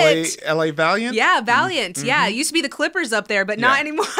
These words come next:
Speaker 1: No, no.
Speaker 2: They were like, "We're replacing
Speaker 1: Not at
Speaker 2: you."
Speaker 1: all.
Speaker 2: <laughs> This is really great because at Nerdificent, like we said, it's a show for everyone. And this is actually a topic, one of the few topics. But yeah, one of the topics that I'm not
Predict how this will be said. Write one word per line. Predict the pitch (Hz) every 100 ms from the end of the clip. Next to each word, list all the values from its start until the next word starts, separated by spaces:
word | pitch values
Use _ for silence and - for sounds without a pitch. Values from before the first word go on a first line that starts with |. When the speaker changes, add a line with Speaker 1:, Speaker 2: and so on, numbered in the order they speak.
| 453 - 466
Speaker 1:
No, | - - -
no. | 131
Speaker 2:
They | 320
were | 330
like, | 311 339 233
"We're | 302 330
replacing | 339 277 320 302 - 330
Speaker 1:
Not | 302
at | 269 240
Speaker 2:
you." |
Speaker 1:
all. | 254 262 226
Speaker 2:
<laughs> | - - 359 392 - 370 247 302 349 220 -
This | - 262 427
is | 427 359
really | 359 339
great | 233 247 247 214
because | 226 233 220 214 -
at | 196
Nerdificent, | 220 214 226 240 262 240 226 214 - _ - - -
like | 226 220
we | 226
said, | 247 233
it's | 220
a |
show | 220 - 208 208
for | - 180 -
everyone. | 233 269 285 220 196 185
And | 190 208
this | 226 277
is | 262
actually | 214 214 202
a | 185
topic, | - 196 185 190 170 170 -
one | 185 208 254
of | 254
the | 208
few | 208 196
topics. | 190 175 160 165 165 -
But | - 190
yeah, | 208
one | 160 214
of | 240
the |
topics | 233 240 220 214
that | 202 185
I'm | 180 220 247
not | 220 196 196 -